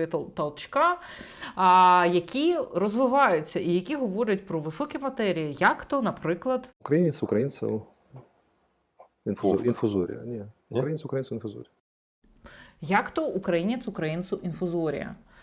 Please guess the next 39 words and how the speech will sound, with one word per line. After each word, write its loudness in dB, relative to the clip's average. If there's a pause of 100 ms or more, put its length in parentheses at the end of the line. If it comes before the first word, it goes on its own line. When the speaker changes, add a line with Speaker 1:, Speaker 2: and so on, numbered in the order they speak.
(440)
Speaker 1:
Я 4
з 0
задоволенням 2
подивилася -8
це -10
інтерв'ю, -8
насправді -4
ні. -6 (220)
Е, 4
скинула -2
його -4
Андрію, -4
кажу: -2
«Андрій, -2
якщо -2
тобі -6
цікаво, 2
можеш -8
подивитися -4
на -4
от -4
этого -8
от -8
персонажа». -8
Андрій -2
мені -4
поки -8
що -14
фідбеку -4
не 0
дав, -4
але 2
давайте -2
ж -16
послухаємо, -4
чому -2
українець -6
українцю -4
інфузорія. -4